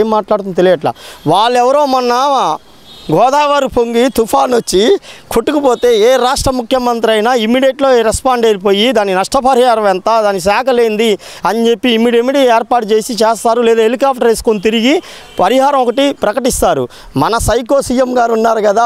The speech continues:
వరదలు వచ్చి కొట్టుకుపోయి ఆరిపోయిన తర్వాత ఐదు రోజుల తర్వాత వెళ్ళాడు. ఆ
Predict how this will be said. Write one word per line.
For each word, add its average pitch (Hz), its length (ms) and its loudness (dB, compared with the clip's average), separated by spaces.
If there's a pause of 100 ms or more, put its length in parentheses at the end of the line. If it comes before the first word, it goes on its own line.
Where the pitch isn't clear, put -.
(160)
వరదలు 254 320 0
వచ్చి 220 200 -4
కొట్టుకుపోయి 226 460 0
ఆరిపోయిన 240 380 -2
తర్వాత 233 260 0
ఐదు 233 140 -2
రోజుల 247 200 0
తర్వాత 233 280 0
వెళ్ళాడు. 196 220 0 (220)
ఆ 220 40 2